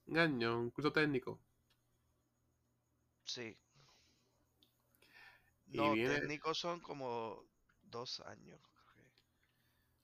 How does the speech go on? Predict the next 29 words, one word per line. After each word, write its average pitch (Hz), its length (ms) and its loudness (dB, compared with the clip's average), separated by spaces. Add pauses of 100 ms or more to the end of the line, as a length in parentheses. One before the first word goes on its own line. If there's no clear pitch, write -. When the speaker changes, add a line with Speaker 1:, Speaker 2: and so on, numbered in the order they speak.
(560)
Speaker 1:
Entonces, 135 520 4 (360)
vienes 135 240 6
a 147 120 8
ver 139 340 4
y 127 120 2
que 123 100 6
mira 135 260 4
cómo 156 180 4
es - 80 -2
esto. 104 480 -2 (580)
Porque 113 180 2
esto 139 260 4
toda 131 220 8
la 143 140 10
vida 143 160 8
es 131 60 6
marketing. 123 680 2 (880)
Tú 123 80 4
eres 135 160 6
barbero 139 680 6 (300)
y 123 140 4
pagas 127 640 4 (280)
la 127 160 4
silla, 127 460 4 (540)
que 127 80 2
es 127 60 0
una 135 220 8
renta, 143 520 6 (680)
doscientos 127 560 4